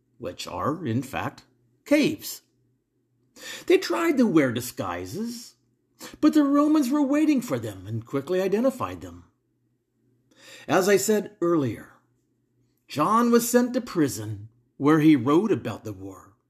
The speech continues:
telling everyone what the Lord Titus had done for him, while Simon Bar Giorgis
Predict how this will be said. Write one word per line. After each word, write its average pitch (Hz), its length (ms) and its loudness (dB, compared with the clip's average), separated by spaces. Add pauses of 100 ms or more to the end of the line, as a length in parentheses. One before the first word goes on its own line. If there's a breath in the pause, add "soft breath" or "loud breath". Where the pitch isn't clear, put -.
(560 loud breath)
telling 160 340 2
everyone 170 600 6
what 180 180 4
the 196 100 2
Lord 165 520 6
Titus 139 460 0
had 123 160 -4
done 127 200 0
for 113 200 -10
him, 92 340 -16 (1000 soft breath)
while 113 340 0
Simon 113 400 -2
Bar 101 200 -2
Giorgis 262 600 2